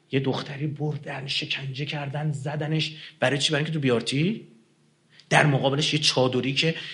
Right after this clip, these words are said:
اینا اومدن از این حفاظت کردن، حمایت کردن فلان. بنابر این بود بیست و دوی تیر ماه این ماجرا شروع بشه.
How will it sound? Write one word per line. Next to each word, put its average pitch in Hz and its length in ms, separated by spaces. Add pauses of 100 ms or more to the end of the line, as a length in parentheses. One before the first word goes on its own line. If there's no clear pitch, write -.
(140)
اینا 135 160
اومدن 135 200
از 139 120
این 139 100
حفاظت 147 580
کردن، 156 320
حمایت 135 360
کردن 156 340
فلان. - 300 (840)
بنابر 160 520
این 131 260
بود 110 360 (580)
بیست - 340
و 123 40
دوی 123 200
تیر 113 280
ماه 107 180
این 95 100
ماجرا 90 320
شروع - 260
بشه. - 220